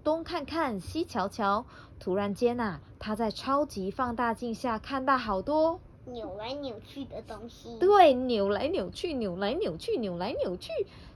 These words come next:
Speaker 1: 到底是什么东西扭来扭去呢？原来啊，是小不隆咚家族，这时候终于被人类发现嘞。哈？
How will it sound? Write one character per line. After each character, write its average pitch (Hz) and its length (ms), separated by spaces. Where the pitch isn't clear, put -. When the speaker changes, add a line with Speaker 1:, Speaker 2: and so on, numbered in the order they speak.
Speaker 1:
到 640 80
底 359 140
是 466 200
什 392 160
么 392 120
东 440 220
西 453 180
扭 370 240
来 240 200
扭 339 220
去 415 280
呢？ 370 420
原 175 200
来 190 260
啊， 185 160
是 254 200
小 160 400
不 277 120
隆 349 240
咚 349 200
家 349 240
族， 208 280
这 185 160
时 160 180
候 180 320
终 180 360
于 180 120
被 220 200
人 170 280
类 247 180
发 233 260
现 240 360
嘞。 165 420
哈？ 226 400